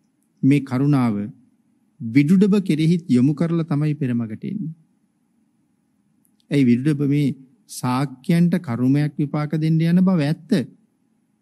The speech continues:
නමුත් විදුඩව සංසාරයට මොන තරම් අකුසල් කන්දරාවක් රැස් කරනවද? ශාක්‍ය දේශයේ සමූල ඝාතනය කරනවා කියලා කියන්නේ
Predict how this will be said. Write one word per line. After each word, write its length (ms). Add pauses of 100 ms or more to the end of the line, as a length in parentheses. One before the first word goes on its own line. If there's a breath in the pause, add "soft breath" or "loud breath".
(720)
නමුත් 260
විදුඩව 480
සංසාරයට 680
මොන 260
තරම් 340
අකුසල් 420
කන්දරාවක් 640
රැස් 220
කරනවද? 460 (1500)
ශාක්‍ය 560
දේශයේ 440
සමූල 420
ඝාතනය 500
කරනවා 380
කියලා 240
කියන්නේ 520